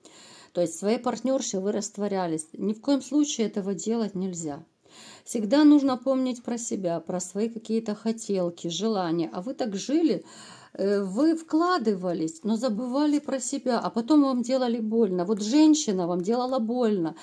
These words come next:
женщина вам врала, понимаете? Но это привело к вранью, я имею в виду. Вы так жили, что вы женщину, да,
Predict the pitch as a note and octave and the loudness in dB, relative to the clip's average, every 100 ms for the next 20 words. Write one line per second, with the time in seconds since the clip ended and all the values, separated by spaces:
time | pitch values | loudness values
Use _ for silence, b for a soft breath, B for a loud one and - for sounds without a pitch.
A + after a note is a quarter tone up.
0 | B B F#3+ A3 C#4+ D4 D4 - F#3+ F#3+ | B B -2 2 6 8 6 4 -2 -2
1 | F3+ G#3+ A#3+ A3+ G3+ G#3 G#3+ A#3 G#3+ F3 | -2 -2 -2 -2 -2 -2 -2 0 -2 -2
2 | - E3+ F#3 G#3 A#3 G3 E3 - G3 G3+ | -4 -4 -2 -2 -2 -2 -6 -8 -4 -4
3 | G#3 G#3 A3 A3 A#3 A#3 A3 E3+ G3 G#3 | -4 -6 -2 0 0 0 -2 -4 -4 -2
4 | G#3 F#3+ F#3+ A3 F3 D#3+ D#3 D3+ D3 D3 | 0 -2 -2 -2 0 0 0 0 -2 -2
5 | D#3 D#3 D#3+ - B B B B B _ | -4 -4 -6 -8 B B B B B _
6 | _ _ - - - F#3+ G#3 C#4+ D4+ - | _ _ -20 -18 -10 -6 0 0 0 -2
7 | - A3 G#3 G3 D#4 D4 A3 - F#3+ A3+ | -4 -4 -4 2 4 4 0 -6 -2 0
8 | A3+ D4 C#4+ - G#3+ G3+ G3+ G#3 - | 4 6 4 2 -2 -2 0 0 -2